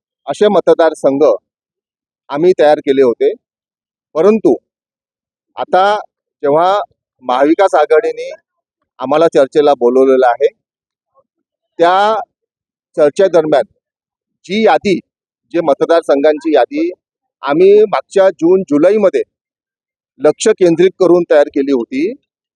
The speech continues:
ती यादी आम्ही त्यांना आज हँडओव्हर केलेली आहे.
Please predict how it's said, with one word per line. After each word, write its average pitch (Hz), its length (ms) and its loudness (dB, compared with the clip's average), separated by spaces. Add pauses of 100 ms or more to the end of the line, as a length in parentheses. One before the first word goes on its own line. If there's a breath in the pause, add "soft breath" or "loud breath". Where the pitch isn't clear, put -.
(680)
ती 220 180 0
यादी 180 540 0 (400)
आम्ही 180 380 2
त्यांना 156 540 0
आज - 160 -4 (260)
हँडओव्हर 143 280 0
केलेली 107 380 -12
आहे. - 120 -20